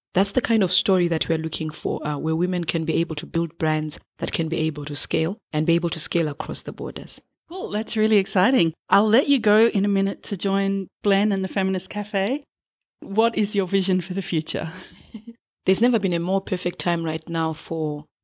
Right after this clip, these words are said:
Speaker 1: uh, women to begin to be inward looking and realize the fact that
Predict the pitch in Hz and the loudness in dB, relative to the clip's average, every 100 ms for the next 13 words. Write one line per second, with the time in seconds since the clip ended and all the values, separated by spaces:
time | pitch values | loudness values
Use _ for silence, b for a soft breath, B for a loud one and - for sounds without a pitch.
0 | - - 190 196 185 - 165 170 - 165 | -6 2 4 4 2 -2 -2 -2 -2 -2
1 | - 165 165 151 160 - 180 165 165 180 | -2 0 -2 -2 -4 -2 -2 -2 0 0
2 | 185 175 - - 170 - 160 | 0 -2 -4 -4 -4 -6 -10